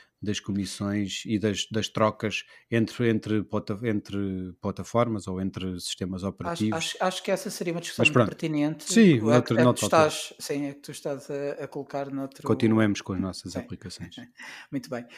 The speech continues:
Speaker 2: O próximo segmento será o da produtividade também, mas a nível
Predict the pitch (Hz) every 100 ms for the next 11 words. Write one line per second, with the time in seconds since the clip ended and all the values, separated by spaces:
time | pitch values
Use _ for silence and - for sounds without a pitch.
0 | - - - 233 - 196 185 180 165 160
1 | 151 147 143 - 139 143 135 143 139 -
2 | 170 151 143 131 123 123 123 123 123 139
3 | 160 165 160 170 - - 139 151 165 160
4 | 160 147 147